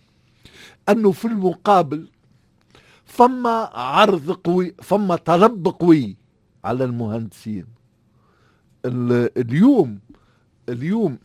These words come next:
تقريبًا، تقريبًا كل المهندسين اللي يخرجوا من تونس يمشيوا للدول الأوروبية الغربية، سواء فرنسا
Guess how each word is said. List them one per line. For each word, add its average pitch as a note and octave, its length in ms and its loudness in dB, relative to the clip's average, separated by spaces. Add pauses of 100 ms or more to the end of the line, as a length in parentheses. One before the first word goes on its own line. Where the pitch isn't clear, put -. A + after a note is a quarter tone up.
(120)
تقريبًا، F3 1000 0 (200)
تقريبًا A#2+ 720 -4 (880)
كل D4 320 8
المهندسين A3 840 2
اللي G3+ 180 0
يخرجوا D#3 420 2
من C#3+ 280 -2
تونس C#3 640 -4 (800)
يمشيوا F3 600 0
للدول F#3+ 480 2
الأوروبية D3 640 0
الغربية، A2+ 720 -4 (800)
سواء C#3 800 0 (800)
فرنسا B2+ 640 -4